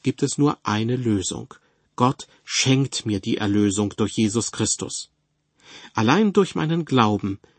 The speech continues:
indem ich Gott vertraue und es für mich annehme, dass Jesus Christus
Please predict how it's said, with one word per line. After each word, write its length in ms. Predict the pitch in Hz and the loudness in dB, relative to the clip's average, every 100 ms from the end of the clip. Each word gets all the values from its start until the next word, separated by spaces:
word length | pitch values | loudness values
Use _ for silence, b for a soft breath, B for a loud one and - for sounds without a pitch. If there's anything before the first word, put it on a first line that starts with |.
| b | b
indem 320 | - 120 143 175 | 0 6 6 6
ich 140 | 143 | 2
Gott 200 | 139 143 | 0 0
vertraue 640 | 117 104 - 117 131 165 | 0 -2 -2 2 6 6
und 160 | 175 123 | 4 -2
es 160 | 107 - | -4 -4
für 140 | 117 | -2
mich 280 | 110 - - | -2 -4 -2
annehme, 580 | 117 131 135 131 127 117 b b b | 0 4 4 4 4 0 b b b
dass 260 | 110 104 - | -4 -2 -2
Jesus 360 | 113 127 131 - | 0 0 0 0
Christus 460 | 120 117 127 117 | -2 0 0 -2